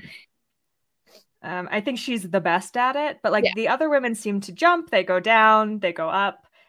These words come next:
Speaker 1: Um, it seems like they have one lance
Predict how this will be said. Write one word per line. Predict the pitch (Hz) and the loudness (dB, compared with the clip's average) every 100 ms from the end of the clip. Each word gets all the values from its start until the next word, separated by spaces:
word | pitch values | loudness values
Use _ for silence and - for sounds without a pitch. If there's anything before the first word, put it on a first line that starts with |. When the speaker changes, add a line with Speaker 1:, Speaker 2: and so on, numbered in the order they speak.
| _ - | _ -6
Speaker 1:
Um, | 180 180 190 | -4 -2 -4
it | 190 | -6
seems | 247 | -4
like | 240 | -4
they | 220 208 | -2 0
have | 170 160 | -2 -4
one | 180 208 220 | 0 0 0
lance | 220 202 190 196 208 214 - - | 0 -2 0 -2 -2 -6 -14 -18